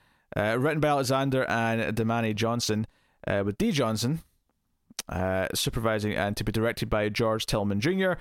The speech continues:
The Crossover tells the story of a fourteen-year-old basketball phenom brothers Josh and J B Bell.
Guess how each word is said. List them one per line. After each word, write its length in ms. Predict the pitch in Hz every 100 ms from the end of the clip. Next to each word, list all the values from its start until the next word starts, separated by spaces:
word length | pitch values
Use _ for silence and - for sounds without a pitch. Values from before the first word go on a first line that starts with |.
| - -
The 60 | -
Crossover 460 | 180 180 175 156
tells 300 | - 147 139
the 40 | 120
story 220 | - 131
of 60 | 123
a 60 |
fourteen-year-old 520 | 117 160 - 143 127
basketball 480 | 107 147 - 131 123
phenom 400 | 113 180 180 160
brothers 380 | 120 117 120 113
Josh 340 | - 117 113
and 160 | 110 107
J 160 | 107 104
B 200 | 104 104
Bell. 400 | 107 104 85